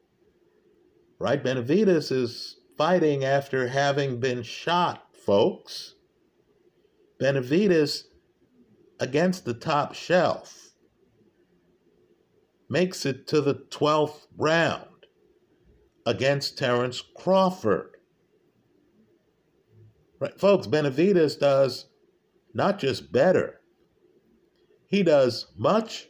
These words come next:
better than Errol Spence did against Terence Crawford.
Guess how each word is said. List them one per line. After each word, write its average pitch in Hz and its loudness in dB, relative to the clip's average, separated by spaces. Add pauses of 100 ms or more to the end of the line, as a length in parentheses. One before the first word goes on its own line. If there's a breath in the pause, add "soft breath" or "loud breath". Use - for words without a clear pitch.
(120)
better 85 2 (920)
than 131 -2
Errol 143 2
Spence 185 0
did 80 0
against 120 -4
Terence 120 -2
Crawford. 190 0